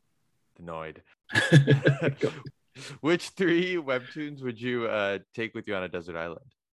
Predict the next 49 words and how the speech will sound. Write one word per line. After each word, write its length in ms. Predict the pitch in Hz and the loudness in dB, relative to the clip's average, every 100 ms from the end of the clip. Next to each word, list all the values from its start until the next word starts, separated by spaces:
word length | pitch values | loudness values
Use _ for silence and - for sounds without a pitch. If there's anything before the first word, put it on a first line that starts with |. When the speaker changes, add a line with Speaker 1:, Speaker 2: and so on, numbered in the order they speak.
| - | -2
Speaker 2:
All 100 | 78 | 0
right, 180 | 67 - - | 0 -2 4
that's 200 | 117 - | 4 8
a 20 | |
loaded 280 | 120 120 113 | 8 8 8
question 360 | - - - 71 | 4 4 4 0
'cause 120 | 85 | -4
I 100 | 80 | -4
published 380 | - 98 107 - | 0 2 4 2
so 120 | 85 | 2
many 240 | 78 87 76 | 0 -2 -4
of 120 | 71 | -6
them, 200 | - - 131 123 | -8 -10 -10 -4
so 240 | 190 78 | -2 2
I 100 | - | 0
Speaker 1:
<laughs> 100 | - | 0
Speaker 2:
can't. 220 | 95 92 - - _ - | -2 -2 -2 -12 _ 6
<laughs> 840 | - 147 - 143 143 - - 151 - _ _ _ _ | 8 8 8 10 10 8 2 2 0 _ _ _ _
Yeah, 160 | 120 | 6
no, 100 | 95 | 6
I'm 100 | 107 | 6
not 160 | 120 117 | 8 10
answering 240 | 107 104 | 10 8
the 80 | 95 | 4
webtoon 300 | 85 82 - | 2 0 -6
one. 180 | 82 76 | -6 -10
I'm 80 | 85 | -6
sorry, 320 | 95 87 92 | -2 0 -2
I 40 | 92 | -4
can't. 280 | 95 85 - - | -6 -6 0 2
<laughs> 120 | - - | 2 0
Speaker 1:
Oh, 300 | - 107 104 95 | 0 2 4 4
no, 280 | 107 107 101 | 4 2 2
all 180 | 101 104 | 2 0
good. 300 | 98 92 85 - - | 2 0 -2 -2 -2
Speaker 2:
It's, 120 | 127 | -2
can 280 | - - - 123 | -4 0 4 6
I, 60 | |
can 180 | - 123 | 4 6
I 80 | 120 | 10
just 160 | 127 | 12
say, 160 | 139 120 | 12 12
like, 180 | 113 101 | 10 8
twenty 280 | - 110 123 | 4 6 8
of 100 | 127 | 8
them, 200 | 135 127 - - | 8 4 -4 4
thirty 220 | 123 135 | 8 10
of 100 | 135 | 10
them? 180 | 139 | 8